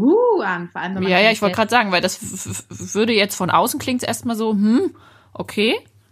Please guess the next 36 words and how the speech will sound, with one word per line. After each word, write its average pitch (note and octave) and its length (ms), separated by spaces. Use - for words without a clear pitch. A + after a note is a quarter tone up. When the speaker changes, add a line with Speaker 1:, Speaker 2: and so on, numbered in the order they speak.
Speaker 1:
Genau, F#3 420
genau. F#3+ 300
Aber G3+ 240
das G#3+ 180
ist, - 360
ähm, G#3+ 420
in G#3 120
einem, F#3+ 180
in F#3+ 120
einem F#3 140
kleinen E3+ 720
Rahmen. D#3+ 260
Also F3+ 160
es F#3+ 80
ist G3+ 60
halt G3 140
eine F3+ 80
christliche B3 420
Privatschule. G#3+ 920
Ähm, F#3+ 360
aber F#3+ 120
das F#3+ 180
Tolle A#3+ 300
ist A#3 280
und G3+ 160
weshalb G3+ 400
ich G#3+ 140
mich G3+ 180
letztlich G#3 380
auch F3 140
wirklich C4 280
dafür G#3+ 260
entschieden G3 540
habe, F3+ 440
ähm, E3+ 340
weil E3 500